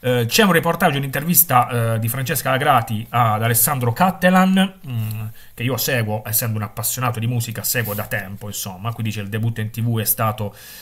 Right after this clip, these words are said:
a Viva nel duemilauno, mi ricordo che ero ragazzino", insomma.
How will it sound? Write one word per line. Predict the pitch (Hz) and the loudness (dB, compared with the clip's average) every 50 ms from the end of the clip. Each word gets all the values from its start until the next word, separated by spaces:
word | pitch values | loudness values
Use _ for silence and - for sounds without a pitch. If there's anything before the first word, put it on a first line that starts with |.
| - - | -12 -6
a | 110 104 | -4 -4
Viva | 104 107 117 117 110 110 | -2 0 0 0 0 0
nel | 107 107 | 0 -2
duemilauno, | 107 110 113 120 131 151 170 180 165 143 123 113 110 | -2 -2 0 0 0 2 2 2 2 2 0 0 0
mi | 113 | 0
ricordo | 110 110 - 127 113 98 98 101 | 0 0 0 -2 -2 -2 -4 -6
che | - 107 | -4 -2
ero | 107 107 107 107 107 104 104 | -2 0 0 0 0 0 0
ragazzino", | 107 117 120 135 123 - - - 113 107 | 0 0 0 2 2 2 2 2 0 -2
insomma. | 104 - - 113 107 107 101 98 90 | -2 -4 -4 -4 -4 -4 -6 -8 -8